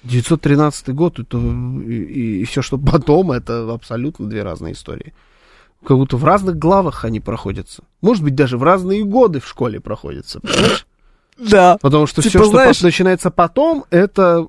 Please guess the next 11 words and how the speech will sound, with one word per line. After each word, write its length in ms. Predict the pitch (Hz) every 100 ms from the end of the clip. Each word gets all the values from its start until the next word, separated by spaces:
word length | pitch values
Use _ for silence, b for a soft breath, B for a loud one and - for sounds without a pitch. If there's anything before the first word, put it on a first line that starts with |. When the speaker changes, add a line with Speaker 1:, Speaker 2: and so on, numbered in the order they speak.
| -
Speaker 1:
это 180 | 165 156
у 40 |
нас 260 | 151 135 -
надолго. 320 | 127 175 214
Speaker 2:
новейшая 680 | 240 247 175 170 180 - 202
история. 180 | - 123
Speaker 1:
Да, 180 | 151 120
это 480 | - - 202 240 -
уже 320 | 175 151 190
погнали, 640 | 175 143 139 123 120 104 -
называется. 640 | - - - - - _